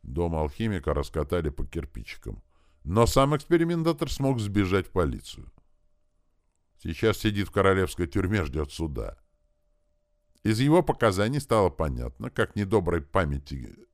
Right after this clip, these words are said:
Гедар распорядился остатками основы, которую слил из котла после первой башенной варки. Я уж и думать об этом забыл.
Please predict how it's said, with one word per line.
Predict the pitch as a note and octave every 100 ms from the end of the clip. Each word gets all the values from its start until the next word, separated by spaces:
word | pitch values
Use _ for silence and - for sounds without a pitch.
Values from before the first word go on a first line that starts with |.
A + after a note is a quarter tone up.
| _
Гедар | D2 D2+ C#2 D2 B2+ - _ _ _
распорядился | F2+ G2 - A#2+ A#2 A#2 D#3 C#3+ A#2+
остатками | G#2 - A2+ - A2 G2
основы, | F2+ - B2 D#3
которую | D3 G2+ A2 G2 F#2
слил | D#2+ G2+ G2
из | F#2
котла | - - - A#1 - _ _ _ _ _ _
после | - C#2+ C#2
первой | D2+ B1+ C2
башенной | C#2+ C2 - A#1+ C#2
варки. | C#2+ G1+ - - _ _ _ _ _ _ _ _
Я | - A#1
уж | G1+ A1 -
и | -
думать | C2+ C#2+ F#2 F2 F#2
об | C2
этом | A#1 A#1 A1+
забыл. | B1 G#1+ -